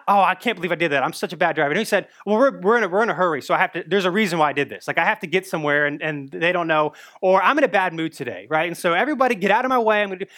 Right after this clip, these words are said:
anytime, you know, anytime these, this driver was, had a lot of road rage, but whenever they did something,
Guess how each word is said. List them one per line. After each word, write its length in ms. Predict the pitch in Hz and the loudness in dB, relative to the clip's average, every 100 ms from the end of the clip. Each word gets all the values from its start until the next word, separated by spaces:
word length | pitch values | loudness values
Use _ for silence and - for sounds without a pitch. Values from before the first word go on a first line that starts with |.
| - | -8
anytime, 600 | 190 240 330 277 240 196 - | -2 0 2 0 0 -4 -10
you 120 | 170 | -4
know, 200 | 170 147 | -2 -2
anytime 480 | 190 285 302 240 208 | 0 -2 0 -2 -2
these, 180 | 196 190 | -4 -4
this 220 | - 180 | -6 -6
driver 400 | - 190 240 208 | -2 0 2 2
was, 240 | 175 156 - _ _ - | 0 -2 -6 _ _ -2
had 180 | 214 | 0
a 20 | 233 | 2
lot 160 | 220 | 2
of 80 | 180 | 2
road 160 | 202 208 | 0 0
rage, 300 | 156 143 143 | -2 -2 -2
but 60 | |
whenever 260 | 196 233 160 | -2 0 0
they 220 | 185 311 | 0 2
did 180 | 269 - | 0 0
something, 520 | 160 127 131 120 | -4 -6 -8 -10